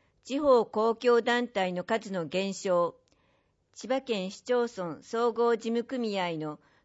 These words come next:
共同処理する事務の一部廃止、及び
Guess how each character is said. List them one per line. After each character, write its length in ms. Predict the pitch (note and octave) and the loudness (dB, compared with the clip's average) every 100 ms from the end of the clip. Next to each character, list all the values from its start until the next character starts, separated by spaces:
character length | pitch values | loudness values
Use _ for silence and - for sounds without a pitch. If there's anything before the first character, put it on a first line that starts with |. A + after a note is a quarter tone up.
| _ | _
共 220 | B3 B3+ | 2 2
同 220 | C4 B3+ B3 | 4 4 4
処 160 | C4 | -2
理 120 | A#3+ | -6
す 120 | A3 F3+ | -8 -10
る 140 | E3 | -10
事 140 | C#3 | -6
務 140 | A#3 G#3+ | -4 -2
の 100 | F3+ | -4
一 240 | F#3 F3+ | -8 -10
部 80 | G3 | -8
廃 280 | F#3+ F#3 F3+ | -6 -4 -6
止、 340 | F3+ - D#3+ - _ _ _ - | -8 -12 -14 -14 _ _ _ -6
及 240 | A3+ A#3+ | 2 2
び 240 | E3 D#3+ | 2 -4